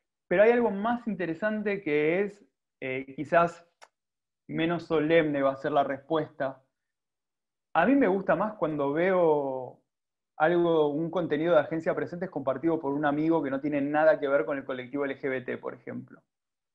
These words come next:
O sea, yo podría ponerme acá a contarte, eh, sí, de cuando nos levanta Animal Político, o Playground, o, o, o digo, o los medios, eh, Compas, y cómo nos dialogamos,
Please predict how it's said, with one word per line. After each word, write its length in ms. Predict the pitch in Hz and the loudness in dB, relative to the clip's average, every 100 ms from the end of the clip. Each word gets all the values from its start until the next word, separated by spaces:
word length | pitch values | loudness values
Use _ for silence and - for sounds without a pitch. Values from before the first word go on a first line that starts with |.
| _ _ | _ _
O 100 | 135 | -12
sea, 680 | - 139 131 127 120 123 - _ _ | -2 2 4 4 4 0 -6 _ _
yo 400 | - 202 196 - _ _ | 2 2 2 -10 _ _
podría 340 | 156 151 170 165 | -2 6 6 6
ponerme 320 | 151 156 156 | 2 4 2
acá 400 | 127 151 151 - _ _ _ _ _ - | 6 6 6 -4 _ _ _ _ _ -4
a 100 | 156 | 0
contarte, 960 | 160 143 139 156 170 170 160 156 - _ _ | 2 2 6 4 4 4 4 4 -4 _ _
eh, 500 | 151 139 127 120 - - | 0 2 2 0 -4 -10
sí, 400 | - 196 190 185 | -2 0 2 2
de 160 | 156 | 2
cuando 260 | 151 143 143 | 2 2 0
nos 140 | 143 | 0
levanta 720 | 143 151 160 151 151 143 139 131 | 4 4 2 4 4 6 6 4
Animal 340 | 143 151 156 | 2 0 0
Político, 800 | 143 160 190 175 160 170 151 147 | -2 -2 -2 -6 2 6 6 6
o 120 | 143 | 2
Playground, 840 | 170 185 185 170 160 156 151 147 | 4 6 6 8 8 6 2 -2
o, 60 | 151 | -4
o, 540 | 151 135 127 - 143 147 - - _ | -2 0 -2 -4 -6 -8 -16 -20 _
o 120 | 135 143 | -4 0
digo, 220 | 147 143 | 2 2
o 240 | 147 151 | 2 2
los 180 | 147 117 | 0 -2
medios, 880 | 151 170 180 165 160 156 147 147 - | 0 2 4 4 6 4 2 -2 -8
eh, 260 | 151 135 131 | -6 -6 2
Compas, 720 | 175 185 175 - 160 160 151 | 4 4 2 2 4 4 2
y 80 | 143 | -4
cómo 200 | 160 165 | -2 0
nos 120 | 147 | 4
dialogamos, 580 | 147 139 139 156 160 | 4 4 2 0 0